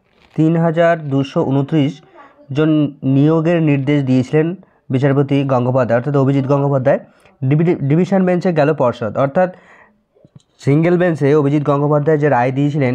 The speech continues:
যে দু হাজার চোদ্দো সালের প্রাথমিক টেটে যেখানে ষোলো হাজার পাঁচশো শিক্ষক নিয়োগের কথা বলা হয়েছিল, সেখানে রাজ্য সরকার ষোলোশো, ষো-, ষোলো হাজার পাঁচশো শিক্ষক নিয়োগ করেনি।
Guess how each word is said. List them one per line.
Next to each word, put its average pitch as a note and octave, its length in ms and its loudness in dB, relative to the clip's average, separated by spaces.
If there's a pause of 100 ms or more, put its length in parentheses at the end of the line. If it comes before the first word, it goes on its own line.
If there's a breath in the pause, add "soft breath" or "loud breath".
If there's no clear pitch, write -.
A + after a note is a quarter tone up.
যে C3 120 0 (960 loud breath)
দু C3 180 0
হাজার E3+ 320 2
চোদ্দো D3 260 0
সালের C#3+ 380 0 (340 soft breath)
প্রাথমিক E3 480 0
টেটে C3+ 440 0
যেখানে C3 400 0 (1300 loud breath)
ষোলো D#3 340 -2
হাজার E3 320 0
পাঁচশো C#3+ 380 -2
শিক্ষক D3+ 420 -4
নিয়োগের D#3+ 340 0
কথা D#3 180 -2
বলা C3 240 0
হয়েছিল, B2 340 -4 (460 soft breath)
সেখানে E3+ 360 -2 (160)
রাজ্য C3+ 380 0
সরকার C#3 380 0 (220)
ষোলোশো, C3+ 380 -2 (380 loud breath)
ষো-, C#3+ 300 0
ষোলো D3 160 2
হাজার D#3+ 220 2
পাঁচশো D#3 300 -2
শিক্ষক D3 300 -2
নিয়োগ D#3 240 0
করেনি। B2 380 -2